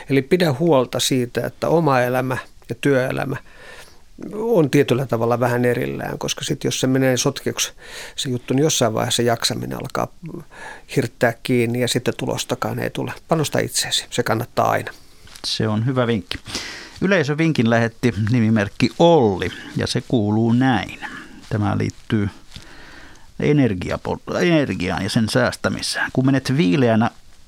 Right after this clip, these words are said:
Speaker 2: olevalle sähköistetylle kesämökille, kannattaa aloittaa imuroinnilla. Siivouksen kylkiäisenä imurin käyttämä sähkö en-, e-, energia lämmittää. Imuri nimittäin imee kylmää ilmaa lattian rajasta ja puhaltaa sen ulos lämmitettynä.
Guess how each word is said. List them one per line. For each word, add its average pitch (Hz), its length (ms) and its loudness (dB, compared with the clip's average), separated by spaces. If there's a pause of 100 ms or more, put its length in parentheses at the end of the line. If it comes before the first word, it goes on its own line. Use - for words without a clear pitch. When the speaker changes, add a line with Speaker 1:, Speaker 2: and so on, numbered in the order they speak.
Speaker 2:
olevalle 110 440 4
sähköistetylle 110 960 0
kesämökille, - 760 -2 (220)
kannattaa 131 500 4
aloittaa 139 480 2
imuroinnilla. - 800 2 (800)
Siivouksen 147 480 2
kylkiäisenä 151 680 2 (100)
imurin 160 420 4
käyttämä 104 480 2
sähkö - 400 0 (360)
en-, 127 240 4
e-, 131 180 0
energia 113 480 0
lämmittää. 139 640 0 (440)
Imuri 131 300 4
nimittäin 123 480 0 (120)
imee 143 300 2
kylmää 147 440 2
ilmaa 117 360 2
lattian 135 420 0
rajasta 117 380 0
ja 120 80 0
puhaltaa 101 480 0
sen 131 160 0
ulos 139 320 -2
lämmitettynä. 110 920 -4